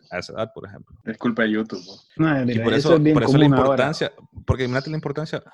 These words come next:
Speaker 1: de, de, de la educación sexual en, en estos tiempos.
Speaker 2: Claro.
Speaker 1: Alex, vos que sos doctor, vos ves los índices y vos estás con los datos enfrente en el hospital, vos estás ahí y decís, "Esto no puede ser, no puede ser, tiene que haber educación sexual en mi país."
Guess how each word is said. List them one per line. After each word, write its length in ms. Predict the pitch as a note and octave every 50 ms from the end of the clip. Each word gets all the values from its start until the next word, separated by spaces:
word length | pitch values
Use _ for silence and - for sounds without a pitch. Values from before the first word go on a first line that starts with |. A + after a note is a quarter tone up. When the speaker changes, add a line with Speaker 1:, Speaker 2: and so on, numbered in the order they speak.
| - _ _
Speaker 1:
de, 420 | - - G#2+ G2+ F#2+ F2+ - - - - - _
de, 600 | - G#2+ G#2+ G#2+ G#2 G2+ G2 F#2+ F#2+ E2+ - -
de 160 | - - G#2+ G#2+
la 80 | G#2+
educación 320 | G#2+ G2 - F#2+ - A2+ A2+
sexual 320 | - F#2+ - - G2 F#2
en, 120 | G2 - -
en 100 | - G#2
estos 220 | G2+ - G#2 G2+
tiempos. 320 | - G2 F#2 - - - _ _ -
Speaker 2:
Claro. 140 | - -
Speaker 1:
Alex, 240 | B2 A#2 G#2 - -
vos 120 | - A2 -
que 120 | - B2
sos 200 | - C3+ C3 B2
doctor, 520 | B2 B2 A2+ - - G#2+ G2+ G2+ - - _
vos 560 | - F#2+ A2+ A2 A2+ A#2 G#2+ - - - _ _
ves 260 | - G#2+ A2 G#2+ G#2+
los 160 | A2+ A2+ A2+ B2+
índices 300 | B2 B2 A2+ A#2 - -
y 80 | C3+
vos 160 | A2+ G#2 G#2
estás 260 | G#2+ - - G#2+ G#2 -
con 160 | - A#2+ A#2+
los 180 | A#2+ A2 G#2
datos 360 | G#2 G#2+ G#2 G#2+ - - A#2+ B2
enfrente 580 | A#2 G#2 - - G#2+ A2+ B2 - - C3 C3+ - _ _ _
en 120 | - A2 A2
el 80 | G#2
hospital, 460 | G2+ - - A#2+ - - - D3 C#3+
vos 180 | B2+ A#2 A#2+ B2
estás 300 | B2+ - C#3+ C#3+ C3+ C#3
ahí 200 | C3+ C#3+ D#3 D#3+ - _ _ _ _ _
y 80 | - G#2+
decís, 220 | G#2 - A2+ G#2
"Esto 180 | G2 G2 - G2+
no 100 | G2+ F#2+
puede 200 | - G2+ G#2 G#2
ser, 200 | - - A#2+ G#2 _ _ _ _ _ _ -
no 200 | A2 G#2+ G#2+ -
puede 260 | - C3 B2+ B2+ A#2
ser, 240 | - - C#3 G#2 -
tiene 220 | _ - G#2+ A2
que 80 | - A2+
haber 160 | G#2+ A2 A2
educación 340 | A2+ A2+ - - F#2 - A2
sexual 280 | - - - - G#2+ G#2
en 60 | G#2
mi 60 | F#2+ F2+
país." 440 | - - G#2 G2+ - - - _